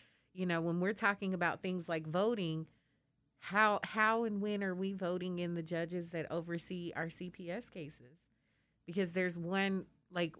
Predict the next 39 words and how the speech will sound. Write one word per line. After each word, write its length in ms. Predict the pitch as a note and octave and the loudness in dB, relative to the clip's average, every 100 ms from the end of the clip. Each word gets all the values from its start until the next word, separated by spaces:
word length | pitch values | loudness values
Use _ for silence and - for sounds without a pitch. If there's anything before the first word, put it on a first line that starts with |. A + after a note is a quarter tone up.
| - | -18
one 520 | E3+ F3 G3 G3+ G3+ - | -10 -2 2 2 0 -2
or 100 | F3+ | 0
maybe 340 | F#3 F#3+ F#3 | 2 0 -2
two 280 | E3+ A3+ G#3 | -4 -4 -2
judges 520 | F3+ F#3+ G#3 F#3 E3 | 0 0 0 -2 -2
for 360 | E3 E3+ D#3 C#3+ | -2 0 0 0
every 600 | E3 F3+ F3+ F3 E3+ E3 - | -2 -2 -2 -2 -2 -6 -6
county 380 | G3+ A#3 G#3 | -2 0 -2
that 280 | F#3 E3+ - | -4 -4 -4
you 100 | F3 | -6
have, 480 | E3+ G3+ F#3+ D#3 D3+ - - _ _ - | -2 0 0 -2 -4 -10 -20 _ _ -4
and 200 | F3 F3+ | -2 -2
seven 440 | - G#3 A3 G3 | 2 4 4 0
out 200 | - F3 | 0 -2
of 100 | E3+ | -2
ten 300 | - G3+ F#3+ | -4 -4 -4
kids 600 | F3 G#3+ G3+ E3+ D#3+ - - | -2 0 2 2 0 -6 -6
who 120 | G3 | 0
are 120 | F3+ | 0
in 260 | D#3 F3 F#3 | 0 -2 -2
foster 420 | E3+ F3+ F#3 F#3 | 0 -2 -2 -6
care 340 | F3 F3 D#3 - | -4 -2 -2 -2
are 100 | D#3 | -2
Black 340 | D3 E3 E3+ | -2 -2 -2
or 100 | F3+ | -2
Hispanic. 680 | E3 D#3+ - F#3 G3+ E3 D#3 - - _ _ | -4 -4 -4 -2 -2 -2 -4 -8 -20 _ _
And 160 | D#3 F#3 | -2 2
you 120 | F#3 | 2
have 240 | F#3+ G3 - | 2 -2 -2
to 100 | F3 | -2
ask 320 | F3 G#3+ - | 0 0 -2
yourself, 480 | F#3 F3+ E3+ E3 D#3+ | -4 0 0 0 0
if 160 | E3+ D#3+ | -4 -4
as 240 | D#3+ F3 E3+ | -2 -2 -2
a 60 | |
Black 380 | D#3 F3 A3 A#3 | -4 -2 -2 -2
person 500 | G#3+ E3+ E3 D#3+ D#3+ - | 0 0 0 -2 -2 0
I 220 | E3+ F#3+ | 0 0
am, 540 | - E3 D#3+ D3+ D3+ | -2 -2 0 0 -2